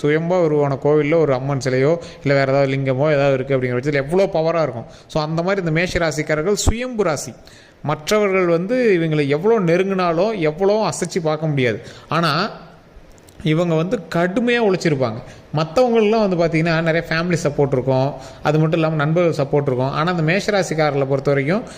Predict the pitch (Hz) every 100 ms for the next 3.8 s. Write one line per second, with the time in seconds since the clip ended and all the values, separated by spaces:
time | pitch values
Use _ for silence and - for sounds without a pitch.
0 | - 151 160 160 156 156 147 147 143 -
1 | 143 175 185 214 311 160 151 151 147 143
2 | 143 175 175 214 214 151 143 139 - 160
3 | 170 233 233 185 180 175 220